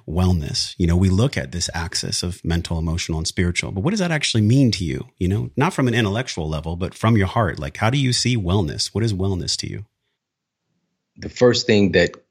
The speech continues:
Speaker 2: came up as soon as you asked that question is relationships. Um, you know, we're a product of our environment. We really are.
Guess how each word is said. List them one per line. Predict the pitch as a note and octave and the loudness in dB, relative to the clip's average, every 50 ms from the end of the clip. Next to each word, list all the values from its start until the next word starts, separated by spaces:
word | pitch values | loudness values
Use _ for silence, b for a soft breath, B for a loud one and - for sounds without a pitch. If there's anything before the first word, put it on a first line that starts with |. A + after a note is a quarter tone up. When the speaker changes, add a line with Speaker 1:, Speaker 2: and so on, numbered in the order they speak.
| _ - | _ -4
Speaker 2:
came | - G#2 F#2+ F2+ F#2 | 0 0 2 2 2
up | F2+ F2 F2+ | 0 0 -2
as | E2+ - | -4 -4
soon | - F#2+ | -2 -2
as | F2 E2+ | -2 -2
you | E2 F2 E2 | -2 0 0
asked | D#2+ D2+ D2 | 0 0 0
that | D#2 C#2+ | -2 -2
question | - - E2 D#2 - - - D2 C#2+ | -2 0 0 0 0 -2 -2 -4 -4
is | C2 C#2+ C#2 C#2 | -4 -6 -4 -4
relationships. | C#2+ D2 D#2+ E2 D#2 - D#2 - - D2+ - - - - - - - _ _ _ _ _ _ _ _ _ _ _ _ _ _ _ _ _ - - | -2 -2 -2 -2 -2 0 0 0 0 0 0 -2 -2 -2 -2 -2 -4 _ _ _ _ _ _ _ _ _ _ _ _ _ _ _ _ _ -10 -8
Um, | E2 D#2 D#2 D2+ D2+ D2 D2 D2 C#2+ C#2+ C#2+ - _ _ _ _ _ _ _ - | -6 -4 -4 -4 -4 -4 -6 -6 -6 -8 -10 -14 _ _ _ _ _ _ _ -4
you | - E2+ | -2 0
know, | D#2+ D#2 D2 | 0 0 0
we're | D2 D2+ G2+ A#2 A#2+ A2 | 2 4 6 6 6 6
a | |
product | - C3+ B2 A#2+ A2+ A2+ | 4 4 4 4 4 2
of | A2 F2 | 0 2
our | F#2+ F#2+ | 2 2
environment. | F2+ E2+ D#2 F2+ F#2 F2 D#2 C#2+ - - | 2 2 2 2 2 2 0 -2 -6 -8
We | - F2 F#2+ | -6 -4 -2
really | F2+ D#2+ E2+ G2 G#2 G2 F2 D#2+ D#2+ | -2 0 2 4 4 4 4 2 2
are. | D#2 D2 C#2+ C#2 C2+ - | 0 0 -2 -6 -8 -12